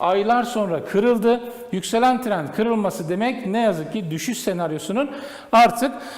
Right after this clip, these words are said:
fiiliyata geçmesi anlamını taşıyordu ki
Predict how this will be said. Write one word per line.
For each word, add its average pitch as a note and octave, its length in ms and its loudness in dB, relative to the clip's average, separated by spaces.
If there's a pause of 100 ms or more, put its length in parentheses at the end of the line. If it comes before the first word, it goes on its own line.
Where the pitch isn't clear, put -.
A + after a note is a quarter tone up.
(140)
fiiliyata A3+ 480 0
geçmesi G#3+ 500 0
anlamını F3+ 400 2
taşıyordu A#3+ 420 0
ki C4+ 380 -4